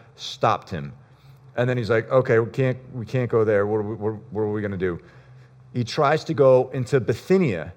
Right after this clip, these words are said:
He's stopped, right? So he can't go east. He can't, or kinda east. He can't go north. And this little hallway gets created. You know what, um, Ben, let's leave this full screen for a second.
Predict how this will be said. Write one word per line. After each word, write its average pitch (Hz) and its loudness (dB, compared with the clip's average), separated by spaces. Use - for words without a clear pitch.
He's 127 -6
stopped, - -2
right? 113 -2
So 120 -6
he 110 -4
can't 175 2
go 165 -2
east. 139 -4
He 120 -8
can't, 180 0
or 113 0
kinda 139 -2
east. 110 -6
He 120 -8
can't 175 -2
go 135 2
north. 131 0
And 143 2
this 131 -2
little 202 2
hallway 131 4
gets 120 -4
created. 104 -2
You 131 -2
know 147 4
what, - 0
um, 123 -2
Ben, 127 6
let's 135 -2
leave 160 2
this 151 -2
full 139 -2
screen 117 -4
for 101 -4
a 95 -2
second. 92 -4